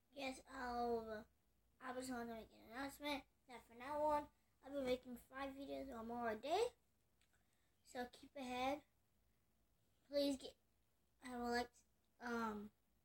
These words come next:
hit the li-, the big like button. If you don't like it, hit that button. Hit the, um, dislike button. And if you like it, hit the like button. If you really like this video or my, this channel, please subscribe,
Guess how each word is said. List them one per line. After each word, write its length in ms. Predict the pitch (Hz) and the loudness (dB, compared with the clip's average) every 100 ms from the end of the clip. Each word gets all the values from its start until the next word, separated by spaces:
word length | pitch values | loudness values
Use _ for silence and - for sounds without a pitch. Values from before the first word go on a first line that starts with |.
| _ _ - | _ _ -10
hit 160 | 262 262 | -8 -6
the 80 | 247 | -2
li-, 320 | 226 220 - 240 | -2 -2 -8 -14
the 80 | 233 | -8
big 240 | 247 247 - - - 262 | -2 -2 -4 -16 -6 -2
like 160 | 277 - | -2 -4
button. 400 | 311 - 339 381 | -10 -6 -4 -4
If 320 | - _ _ | -6 _ _
you 80 | 262 | -4
don't 160 | 254 233 | -2 2
like 240 | 247 254 | 2 2
it, 160 | 370 - _ | -4 -8 _
hit 160 | 294 294 | -12 -6
that 240 | 285 294 | -4 -2
button. 400 | 339 339 381 427 427 _ _ _ _ _ _ _ _ _ - | -4 -6 -8 -12 -12 _ _ _ _ _ _ _ _ _ -6
Hit 160 | 285 - | -6 -6
the, 80 | 240 262 | -8 -2
um, 400 | 247 233 226 226 - | 0 0 -4 -10 -10
dislike 400 | 247 262 285 277 | -6 -4 0 0
button. 400 | 311 320 349 370 359 _ _ _ _ | 2 0 0 -2 -4 _ _ _ _
And 80 | 240 | -8
if 80 | 233 | -2
you 140 | 240 | 6
like 180 | 240 277 - | 8 8 4
it, 100 | 262 | -6
hit 140 | 269 - | -6 -6
the 80 | 233 | -2
like 180 | 247 285 | -2 -4
button. 380 | 269 277 277 | -14 -12 -12
If 100 | 240 | -12
you 140 | 226 220 | -12 -8
really 160 | 262 381 | -2 2
like 220 | 294 - | 2 0
this 160 | 233 254 | -12 -8
video 400 | 226 214 214 208 - _ 226 | -2 0 0 -2 -10 _ -12
or 80 | 226 | -8
my, 160 | 214 - | -8 -10
this 160 | 226 - | -10 -10
channel, 440 | 285 320 247 247 - _ _ | -8 -4 -4 -4 -10 _ _
please 220 | 330 320 | -2 0
subscribe, 560 | 320 - - - - | 0 -4 -6 -8 -8